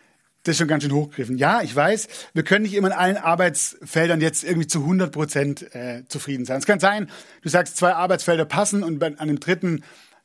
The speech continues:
da bin ich irgendwie am Arbeiten, ähm, und da sieht's gerade nicht so, äh, hundert Prozent aus. Völlig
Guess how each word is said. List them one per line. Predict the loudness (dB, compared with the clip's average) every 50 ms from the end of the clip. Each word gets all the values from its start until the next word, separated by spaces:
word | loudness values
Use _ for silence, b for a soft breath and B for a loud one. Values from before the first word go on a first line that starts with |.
| B _
da | 0 0 0
bin | 0 -2
ich | -4 -2
irgendwie | 0 0 0
am | 0 0
Arbeiten, | -2 0 2 2 2 2 0 -2 -4 -4 -4 -6 B B B B B B
ähm, | -4 -2 -2 -2 -2 -4
und | -4 -4
da | -4 -4
sieht's | -6 -8 -6 -4
gerade | -2 -2 -2
nicht | -2 -4 -2
so, | 0 0 2 2 2 0
äh, | -2 -4 -10 -18 -18 -18 -20 -20 -20 -20 _ _ _ _ -2
hundert | 0 2 2 0 0
Prozent | -2 -6 -6 -6 -8 -8
aus. | -10 -12 -16 -16 -20 b b
Völlig | b -4 0 0 2 2 0 -2 -2 -4 -8 -14